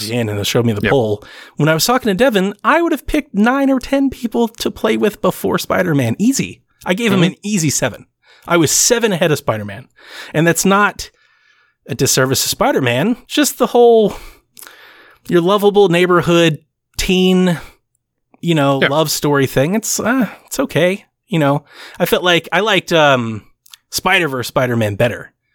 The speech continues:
Speaker 1: That was so much better.
Speaker 2: Oh, yeah,
Speaker 1: Spider-Verse,
Speaker 2: way
Speaker 1: one of my
Speaker 2: better.
Speaker 1: favorite movies, um, uh, featuring Marvel superheroes. I think the Spider-Verse was excellent. So, uh,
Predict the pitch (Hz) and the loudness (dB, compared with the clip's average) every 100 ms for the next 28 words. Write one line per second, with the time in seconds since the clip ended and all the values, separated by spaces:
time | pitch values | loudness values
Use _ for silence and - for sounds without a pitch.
0 | _ _ _ 147 120 - 123 104 - - | _ _ _ 0 0 2 0 -4 -10 -12
1 | - - - - 160 143 120 120 123 117 | -14 -18 -6 0 2 2 2 2 2 2
2 | 120 104 87 123 113 113 135 107 107 - | 0 -2 -2 -2 0 0 0 0 -6 -8
3 | - - - - - 117 110 107 - 127 | -14 -20 -20 -20 -4 -2 0 -2 -6 -6
4 | 117 123 - 135 - 113 107 - 120 120 | -6 -4 0 0 0 -4 -6 -4 0 0
5 | 110 98 170 165 107 117 104 101 104 120 | 0 -2 -2 0 0 0 0 -2 -4 -2
6 | 127 113 - - 127 120 104 98 - 98 | -2 -4 -6 -2 0 2 0 -2 -4 -6
7 | - _ _ _ _ - - - 143 - | -8 _ _ _ _ -20 -12 -6 -4 -6
8 | 107 170 _ _ - - - - - - | -10 -16 _ _ -20 -20 -20 -20 -20 -20
9 | - - - - - 196 180 175 160 147 | -20 -20 -20 -6 0 2 2 2 2 0